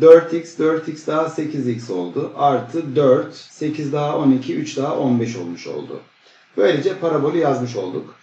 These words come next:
Şimdi bu parabolün tepe noktasını bulacağım. Bunun kolları yukarı doğru. Tepe noktasının absisi neydi? Eksi b bölü iki a.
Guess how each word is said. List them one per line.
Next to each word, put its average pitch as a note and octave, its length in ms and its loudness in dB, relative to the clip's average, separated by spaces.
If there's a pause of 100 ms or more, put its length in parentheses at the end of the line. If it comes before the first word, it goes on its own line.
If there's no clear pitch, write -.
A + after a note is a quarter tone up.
Şimdi G3+ 340 -4
bu G#3 120 -4
parabolün F#3+ 460 2
tepe F3 240 -4
noktasını D#3 520 -2
bulacağım. C#3 420 -4
Bunun F3+ 200 0
kolları F3+ 420 2
yukarı D#3+ 340 0
doğru. G2+ 340 2 (920)
Tepe F3 280 0
noktasının F3+ 520 0
absisi F3 460 -4
neydi? F3 300 2
Eksi E3 380 -2
b D#3 220 4
bölü D#3 180 2
iki C3+ 300 0
a. - 260 -10